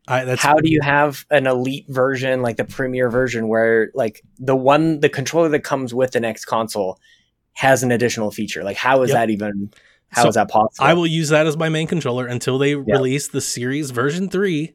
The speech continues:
Speaker 1: the Elite version three,
Speaker 2: Yeah, you know it's coming.
Speaker 1: with the share button, and then I will buy that and be
Speaker 2: Mm-hmm.
Speaker 1: happy. But the moment that I saw,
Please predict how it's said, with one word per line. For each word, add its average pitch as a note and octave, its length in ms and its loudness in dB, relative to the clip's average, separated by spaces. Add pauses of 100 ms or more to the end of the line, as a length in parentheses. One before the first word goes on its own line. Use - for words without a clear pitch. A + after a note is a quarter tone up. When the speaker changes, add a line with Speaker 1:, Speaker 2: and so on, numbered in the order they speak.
(120)
Speaker 1:
the B2+ 140 -6
Elite B2+ 400 -6
version D#3 340 -4
three, G#3+ 280 -6
Speaker 2:
Yeah, G3 140 0
you G#3 100 -2
know G#3+ 120 -2
it's - 120 -6
coming. F#3+ 280 -2
Speaker 1:
with C3+ 200 4
the F3+ 60 0
share B3 240 -2
button, B2 300 -2
and B2+ 100 -2
then C3 120 0
I C#3 100 0
will D3+ 140 2
buy B2+ 220 0
that B2+ 220 0
and A2 140 0
be G2+ 80 0
Speaker 2:
Mm-hmm. G2+ 60 2
Speaker 1:
happy. G#2+ 400 -2 (340)
But C#3 160 0
the D3 80 0
moment E3+ 460 2
that C#3+ 100 2
I C3+ 80 2
saw, C3+ 440 2